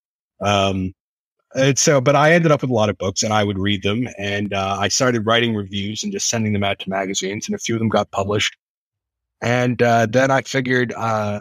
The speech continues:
<clears throat> I would try to get into, uh, to comedy writing because, uh, I, I got some good plugs from, uh, from guys I knew at the Fallon show. And so I sort of went out to Hollywood with some, uh, some sitcom spec scripts,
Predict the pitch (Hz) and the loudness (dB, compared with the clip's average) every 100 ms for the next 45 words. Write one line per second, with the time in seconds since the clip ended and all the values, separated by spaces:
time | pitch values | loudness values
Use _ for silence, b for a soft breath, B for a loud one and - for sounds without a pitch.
0 | - - - - _ _ _ _ _ _ | -6 -4 -4 -4 _ _ _ _ _ _
1 | 113 113 110 - 127 120 120 117 113 - | -4 -4 -2 0 0 2 2 2 2 0
2 | 113 107 101 101 113 - 127 131 104 92 | 0 2 0 -2 -6 -2 0 2 2 2
3 | 92 92 104 95 87 101 98 101 98 98 | 0 -2 -4 -6 -6 -6 -4 -4 -4 -4
4 | 98 98 98 92 92 92 _ _ _ 92 | -6 -8 -6 -4 -6 -10 _ _ _ -6
5 | 98 92 _ 98 101 - 98 92 101 92 | -4 -6 _ -4 -2 -2 -2 0 -2 -2
6 | - 120 117 98 98 - - _ - 107 | -2 2 2 2 -2 -2 -4 _ -4 0
7 | 98 95 95 92 98 - 101 104 101 101 | 2 2 0 -2 -4 -2 0 0 0 0
8 | 98 98 104 98 98 110 113 95 - 92 | -2 0 -2 -4 -2 0 0 0 -4 -6
9 | 95 - _ _ _ _ _ - 110 - | -8 -14 _ _ _ _ _ -2 0 4
10 | 123 120 143 127 123 123 120 107 117 117 | 4 4 2 4 4 4 2 2 4 4
11 | 110 110 104 101 - 104 98 92 92 - | 2 0 -4 -6 -4 -4 -6 -8 -12 -12
12 | _ _ _ _ _ _ _ - 98 95 | _ _ _ _ _ _ _ -6 -2 -2
13 | 92 87 87 - 98 92 90 - - 123 | -2 -4 -6 -6 -6 -6 -6 -4 0 0
14 | - - 113 107 104 95 - 117 107 - | 0 0 2 2 0 -2 0 0 0 -2
15 | - 107 - - - | -2 -2 -4 -6 -4